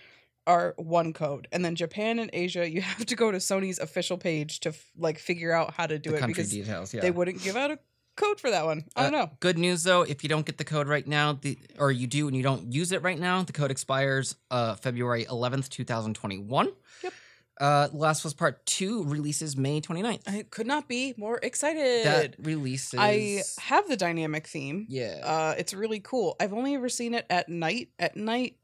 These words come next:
Speaker 1: Ellie is holding a knife and she's, like, hiding from zombos. And apparently during the day, she's leaning on a tree playing the guitar. I haven't <laughs> seen it 'cause I only use my P S four
Speaker 2: Also,
Speaker 1: at night.
Speaker 2: Half-Life Alyx finally got a date, and that is March twenty-third.
Speaker 1: Oh, yeah, I forgot about that.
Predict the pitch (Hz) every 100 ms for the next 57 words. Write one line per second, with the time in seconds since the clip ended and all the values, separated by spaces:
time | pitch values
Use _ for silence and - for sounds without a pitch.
0 | - 196 190 196 190 175 - 180 165 151
1 | 151 175 170 - 170 160 151 156 165 175
2 | 160 151 147 156 190 226 - - _ -
3 | - _ - 170 - 269 262 233 214 214
4 | 190 185 202 - 180 165 - 156 170 165
5 | 156 151 156 160 156 156 147 147 151 156
6 | 175 151 165 185 185 - 233 190 - -
7 | - - 180 190 180 185 190 180 160 -
8 | 190 214 - 226 285 165 - 123 117 349
9 | - 117 - - - - - 147 143 143
10 | 135 - 156 139 - - 123 117 110 104
11 | 135 185 - 117 113 110 107 113 113 -
12 | - 120 127 98 57 - 311 403 466 466
13 | 453 415 320 311 302 254 196 -